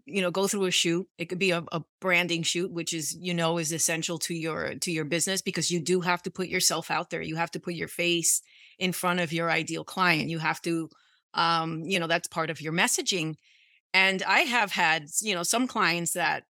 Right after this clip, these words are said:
you know, do the, all the work right up until shoot day.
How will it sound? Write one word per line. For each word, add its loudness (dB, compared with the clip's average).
you 2
know, 0
do -2
the, 2
all 4
the 0
work 0
right 4
up 0
until -2
shoot -2
day. -6